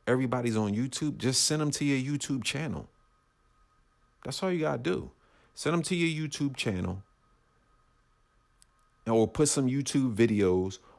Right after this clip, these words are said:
on a website. Have people buy your subscription, and they can't unlock those particular pages until they pay. And that, that's it. It's still a scroll view 'cause most,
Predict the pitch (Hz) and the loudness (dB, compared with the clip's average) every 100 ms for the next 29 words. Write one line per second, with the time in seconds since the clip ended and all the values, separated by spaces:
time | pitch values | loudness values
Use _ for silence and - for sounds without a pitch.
0 | - 110 131 123 117 104 - 87 95 - | -2 4 4 6 6 6 4 -2 -4 -6
1 | _ _ _ _ _ _ _ _ _ _ | _ _ _ _ _ _ _ _ _ _
2 | _ _ _ _ _ _ _ _ _ _ | _ _ _ _ _ _ _ _ _ _
3 | _ _ _ _ _ _ _ _ _ _ | _ _ _ _ _ _ _ _ _ _
4 | _ _ 120 127 127 - 147 117 120 - | _ _ 2 2 2 -2 -4 0 -2 -2
5 | - - 87 101 120 123 95 110 - 110 | -14 -8 0 2 2 -2 0 2 2 0
6 | - 113 92 - 87 107 _ _ _ _ | 0 0 0 0 -4 -6 _ _ _ _
7 | _ _ - 101 98 98 98 110 131 120 | _ _ -6 -2 0 0 0 2 4 6
8 | 120 113 110 110 - 104 104 107 107 - | 8 6 4 2 -2 0 2 2 0 -4
9 | 120 - 127 120 117 117 113 92 90 92 | -2 -2 0 0 0 2 0 0 -4 -4
10 | 87 - 95 90 - 92 76 76 - - | -4 -2 0 0 -2 -4 -6 -12 -16 -8
11 | 139 156 151 - 143 156 - 240 - - | -4 -4 -6 -6 -2 0 0 -4 -6 -4
12 | 123 - - 175 123 - 139 131 113 123 | -2 0 4 4 4 2 4 4 4 2
13 | 180 175 131 110 123 147 - | 0 0 -2 2 2 0 -4